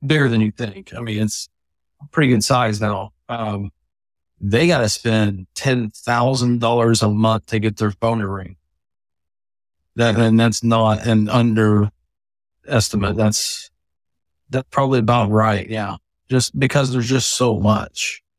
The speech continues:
Right? And you've gotta be targeted, you know, and I, I, I see a lot of, there's a lot of, "Use this person, use this company." And then,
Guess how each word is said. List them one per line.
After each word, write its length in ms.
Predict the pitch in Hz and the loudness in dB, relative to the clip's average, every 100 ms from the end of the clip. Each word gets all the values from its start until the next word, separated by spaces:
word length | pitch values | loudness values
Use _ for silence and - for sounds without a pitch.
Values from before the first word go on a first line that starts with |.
| _ _ _ _ _ - | _ _ _ _ _ -16
Right? 180 | 95 85 | -10 0
And 180 | 107 | 4
you've 140 | 113 120 | 4 4
gotta 160 | 131 | 2
be 120 | 123 113 | 2 0
targeted, 560 | 117 143 131 92 92 _ _ _ | 0 0 0 -2 -6 _ _ _
you 180 | - 113 | -12 -8
know, 240 | 101 101 104 - | -4 -4 -4 -4
and 360 | 117 107 104 104 _ _ _ _ _ _ _ 98 _ _ _ _ - | 0 2 2 -2 _ _ _ _ _ _ _ _ _ _ _ _ -4
I, 120 | 113 | -2
I, 180 | 107 113 117 | 0 -2 0
I 80 | 110 | 0
see 160 | - | 4
a 60 | 156 | 4
lot 180 | 160 165 | 4 2
of, 140 | 147 _ _ _ _ _ - _ _ _ _ _ | -2 _ _ _ _ _ -20 _ _ _ _ _
there's 140 | 160 143 | 0 4
a 80 | 151 | 4
lot 140 | 160 | 2
of, 160 | 113 147 | 0 2
"Use 220 | 190 165 | 2 4
this 180 | 185 175 | 0 0
person, 460 | - 127 104 113 117 | 0 -2 0 0 0
use 200 | 143 143 | -2 -6
this 180 | 156 | -6
company." 420 | - 135 135 113 110 | -2 0 2 4 4
And 100 | 120 | 4
then, 300 | 127 117 | 2 -2